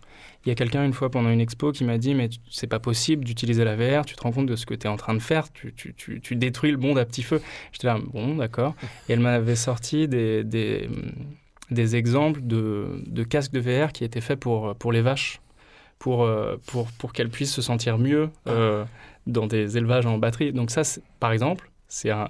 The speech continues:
Speaker 1: un usage terrifiant, euh, qui nous fait entrer dans des, dans des films ou dans des livres de science-fiction assez, assez flippants. Mais, euh, comment rebondir là-dessus ?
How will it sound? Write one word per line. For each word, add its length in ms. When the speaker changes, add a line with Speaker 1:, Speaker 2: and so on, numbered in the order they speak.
Speaker 1:
un 140
usage 400
terrifiant, 500
euh, 220
qui 160
nous 120
fait 160
entrer 260
dans 180
des, 120
dans 80
des 140
films 240
ou 40
dans 160
des 140
livres 200
de 100
science-fiction 560
assez, 320
assez 240
flippants. 340
Mais, 360
euh, 1040
comment 280
rebondir 320
là-dessus ? 300